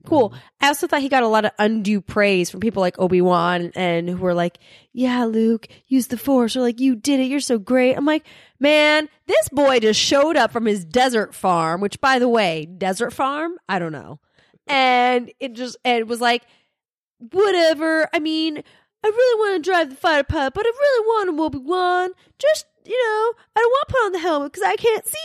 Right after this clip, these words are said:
Speaker 1: right when you put on the helmet." And then, like, he just went on and apparently kicked ass because everybody was like, <gasps> "But, but Luke, the Force is with you. You are the Force and it's in your blood." He's like, "Oh, man,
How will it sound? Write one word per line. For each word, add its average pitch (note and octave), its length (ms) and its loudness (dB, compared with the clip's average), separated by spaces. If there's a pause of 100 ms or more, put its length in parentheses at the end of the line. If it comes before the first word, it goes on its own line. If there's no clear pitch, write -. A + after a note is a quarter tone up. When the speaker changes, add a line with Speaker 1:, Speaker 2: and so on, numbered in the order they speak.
Speaker 1:
right E4 200 4
when D4+ 120 -2
you D4 60 0
put G4 160 2
on D4+ 160 2
the A3+ 80 -2 (220)
helmet." E4+ 360 0 (460)
And C4 180 2
then, B3+ 160 2
like, B3 340 -2
he - 160 -18
just C4 200 -10
went B3+ 240 -2
on A3+ 260 0
and G3+ 320 -2
apparently G#3 540 -4
kicked - 180 -8
ass G#3+ 140 -4
because G#3 260 -2
everybody G3 240 0
was G3 140 -2
like, G3 180 0 (260)
<gasps> - 280 -20
"But, G#3+ 280 -6
but G#3+ 160 -8
Luke, A#3+ 260 -6
the - 80 -10
Force A#3 360 -2
is G3 140 -12
with A3 260 -2
you. G3+ 80 -12
You A#3 240 2
are A3 220 2
the G#3+ 80 -6
Force G#3+ 440 0
and A3+ 80 -10
it's G#3+ 120 -10
in A#3 100 -4
your A3+ 140 -2
blood." G#3 320 0
He's B3 160 -4
like, C4 200 0 (340)
"Oh, F#4 280 2
man, B4+ 720 2